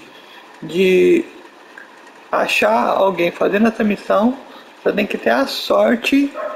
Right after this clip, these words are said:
de estar no comecinho da missão. Só pra você ter ideia aqui, eu vou dar uma procuradinha aqui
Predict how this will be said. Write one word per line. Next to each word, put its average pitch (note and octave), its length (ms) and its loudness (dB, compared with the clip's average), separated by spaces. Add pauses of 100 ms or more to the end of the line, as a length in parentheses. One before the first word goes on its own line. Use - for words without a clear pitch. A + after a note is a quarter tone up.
(120)
de F#3+ 560 0 (1000)
estar G3+ 180 0
no G3+ 80 0
comecinho A#3 480 0
da B3 100 4
missão. F#3+ 440 0 (1300)
Só D#3+ 80 -2
pra - 80 -6
você F#3+ 100 -4
ter F#3 160 -2
ideia F3 160 2
aqui, F3 200 -4
eu D#3 60 0
vou E3 100 0
dar F3 180 2
uma E3+ 80 -2
procuradinha D#3+ 680 0
aqui - 440 -4